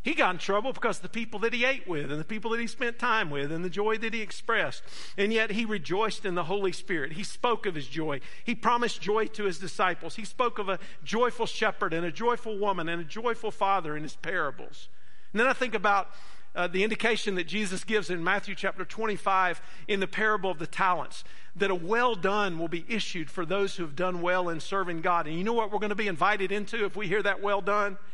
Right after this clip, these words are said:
We're gonna be invited into the joy of the master. That's what's in front of you. That's what's awaiting you.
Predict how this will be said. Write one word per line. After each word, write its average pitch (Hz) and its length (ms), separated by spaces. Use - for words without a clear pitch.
We're 247 100
gonna 311 140
be 254 120
invited 226 480
into 247 300
the 208 100
joy 254 420
of 254 140
the 247 80
master. 254 640
That's 302 260
what's 285 240
in 240 120
front 320 300
of 311 60
you. 170 320
That's 294 260
what's 302 200
awaiting 294 640
you. 147 320